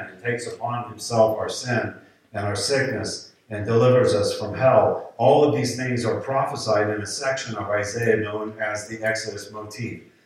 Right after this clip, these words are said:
So we see this drawing together here at the very end of these ideas from the Old Testament and from the New Testament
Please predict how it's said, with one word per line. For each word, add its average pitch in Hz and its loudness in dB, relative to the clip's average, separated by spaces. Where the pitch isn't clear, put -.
So 123 -4
we 127 2
see 160 2
this - 0
drawing 151 2
together 127 4
here 107 -2
at 107 -6
the 117 -4
very 131 0
end 113 -2
of 107 -6
these 110 -4
ideas 113 -4
from 107 -8
the 107 -10
Old 180 2
Testament - -4
and - -6
from 120 -14
the 113 -4
New 127 -2
Testament - -8